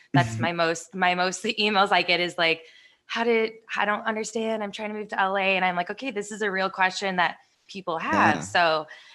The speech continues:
Speaker 1: and there's so many people here that I've met, and even people that I have on my podcast I've never met, but I've connected with them on social media. And for me, my favorite thing about L A is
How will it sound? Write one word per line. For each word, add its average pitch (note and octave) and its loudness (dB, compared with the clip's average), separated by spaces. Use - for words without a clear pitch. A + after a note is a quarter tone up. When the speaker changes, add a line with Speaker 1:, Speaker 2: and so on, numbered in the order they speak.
Speaker 1:
and F3+ 0
there's F#3+ -4
so G3+ 2
many F#3+ -4
people F#3+ -10
here F3+ -6
that E3+ -2
I've D3+ 0
met, D#3 2
and D#3 -6
even F#3+ -4
people F#3 -6
that E3 2
I D#3+ 4
have D#3+ -2
on D#3 0
my D3+ -8
podcast D#3 0
I've D3+ -2
never D3+ 0
met, C#3+ 0
but D#3 2
I've C#3 2
connected D3+ -6
with D3 -12
them C#3+ -4
on C#3+ -10
social D3 -12
media. E3 0
And E3 -2
for E3+ -4
me, F3 -2
my D#3 -2
favorite D#3+ -6
thing D#3+ -8
about D3+ 0
L D#3 0
A D3+ 0
is D3+ -4